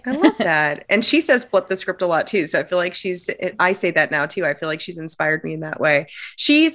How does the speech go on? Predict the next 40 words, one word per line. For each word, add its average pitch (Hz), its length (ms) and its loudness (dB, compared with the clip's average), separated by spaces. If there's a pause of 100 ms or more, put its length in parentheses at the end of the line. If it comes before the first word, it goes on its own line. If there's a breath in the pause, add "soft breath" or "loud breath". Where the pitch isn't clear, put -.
awesome. 165 340 2
And 175 120 2
I 180 60 4
love 175 300 2
David 156 240 -4
as 151 160 -6
well. 147 240 -4
He's 156 240 -6
such - 240 -6
a, 160 120 -6 (120)
he's 175 180 -8
such - 180 -2
a - 40 0
good 160 300 -6
person, - 580 -10 (300 loud breath)
such - 400 -2
a 170 100 -4
good 160 220 -4
person, 151 340 -6
great 165 300 -4
friend. 151 500 -2
And 170 240 -2 (120)
I 170 160 2
would 165 240 -2
totally 160 320 -4
agree 151 240 -6
with, 147 340 -6
um, 151 460 -8 (720 loud breath)
Judy. 196 500 4
My 147 220 -4
gosh, 277 600 2
she 226 560 -4
absolutely 170 840 -2
has 160 300 -4
been 156 380 -4 (160)
one 185 180 4
of 180 100 0
the 170 80 -4
people 170 260 -4
who's 160 340 -8